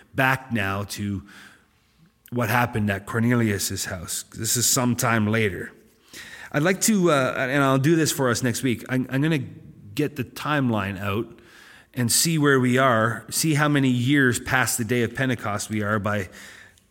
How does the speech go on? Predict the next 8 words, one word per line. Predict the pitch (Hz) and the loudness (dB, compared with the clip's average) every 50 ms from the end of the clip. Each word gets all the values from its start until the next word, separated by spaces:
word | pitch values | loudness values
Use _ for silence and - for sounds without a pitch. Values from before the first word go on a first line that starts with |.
| _ _ _ | _ _ _
by | - 123 113 | -2 -2 -2
the | 101 98 | -2 -6
time | - - - 123 123 120 113 107 | -8 -8 -4 -2 0 0 0 0
we're | 107 107 | 0 0
in | 107 110 | -2 -2
Acts | 107 110 107 101 - - | -2 -2 -2 -4 -4 -4
chapter | - 113 107 101 - - 104 | -4 -2 -2 -4 -4 -4 -6
eleven | 95 95 104 110 107 92 92 80 71 | -4 -2 0 0 -2 -2 -4 -8 -12